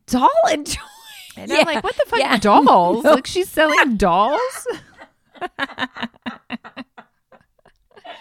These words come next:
Speaker 2: But now sex toy
Speaker 1: Adult
Speaker 2: company makes way more sense.
Speaker 1: Adult toy, not a doll and
Speaker 2: Oh
Speaker 1: toy.
Speaker 2: my God.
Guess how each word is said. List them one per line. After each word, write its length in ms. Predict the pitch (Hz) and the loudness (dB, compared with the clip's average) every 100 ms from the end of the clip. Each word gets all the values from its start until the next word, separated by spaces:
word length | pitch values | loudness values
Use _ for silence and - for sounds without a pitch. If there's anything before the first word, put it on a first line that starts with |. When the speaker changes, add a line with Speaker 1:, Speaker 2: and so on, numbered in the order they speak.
| 880 - - | -20 -20 -14
Speaker 2:
But 100 | 320 | -8
now 140 | 320 302 | -4 -4
sex 420 | - 330 302 262 | -4 -2 0 2
toy 160 | 302 254 | 2 2
Speaker 1:
Adult 180 | 240 233 | 4 4
Speaker 2:
company 260 | 269 302 | 4 2
makes 280 | 214 208 - | -2 -6 -8
way 320 | 220 202 208 | -8 -4 -4
more 220 | 196 170 | -4 -6
sense. 360 | 175 - 147 - | -6 -8 -8 -6
Speaker 1:
Adult 760 | - 226 175 - 214 233 240 _ | -4 -6 -8 -6 0 0 -2 _
toy, 380 | - 240 220 185 | -6 0 2 2
not 220 | 208 214 | -2 -2
a 140 | 226 | -2
doll 480 | 226 196 226 247 285 | -2 2 6 6 4
and 100 | 285 220 | -2 -4
Speaker 2:
Oh 140 | 220 | -4
Speaker 1:
toy. 60 | 220 | -4
Speaker 2:
my 440 | 202 - - 165 - | 2 4 4 2 -6
God. 680 | 175 160 175 180 185 220 | -2 0 0 0 -4 -6